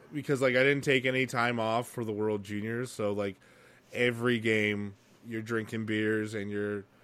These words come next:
having a time and you're enjoying it, and then you get home and it's, like, twelve, twelve thirty, and you're like, "Well, I gotta go to work tomorrow, fuck," and then it's just rinse, fucking repeat,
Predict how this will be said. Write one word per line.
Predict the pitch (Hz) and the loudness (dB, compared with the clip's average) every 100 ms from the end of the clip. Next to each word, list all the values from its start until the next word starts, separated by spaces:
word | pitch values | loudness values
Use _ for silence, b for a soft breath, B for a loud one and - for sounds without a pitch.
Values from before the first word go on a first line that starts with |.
| b b - | b b -4
having | 120 113 113 | 0 0 2
a | 117 | -2
time | - 110 107 110 113 | 0 2 2 2 0
and | 107 104 | -2 -2
you're | 104 107 | -2 -4
enjoying | 104 107 107 110 | -2 2 2 2
it, | 110 110 | 0 -2
and | 107 | -2
then | 104 104 | -2 -2
you | 104 | -4
get | 104 110 | -2 -2
home | 107 113 110 110 110 | 0 2 2 0 -4
and | 104 | -6
it's, | 101 | -6
like, | 107 98 - | -6 -6 -8
twelve, | 117 110 110 110 | -2 2 2 0
twelve | 117 107 104 | -2 -2 0
thirty, | 107 110 110 110 | 0 0 0 -2
and | 104 | -4
you're | 101 | -4
like, | 104 95 b b b b b b b b b | -6 -8 b b b b b b b b b
"Well, | - 202 214 208 | 8 8 10 10
I | |
gotta | 190 196 | 10 10
go | 185 | 10
to | 202 | 12
work | 202 202 170 | 12 12 8
tomorrow, | 175 160 170 185 | 6 8 10 8
fuck," | - - 185 185 - | 6 6 8 8 6
and | 151 | 6
then | 147 | 8
it's | 139 131 | 6 6
just | 135 117 | 2 0
rinse, | 117 131 139 | 0 0 0
fucking | - 139 131 143 | -2 -2 0 -4
repeat, | 135 131 120 95 | -2 -4 -2 -4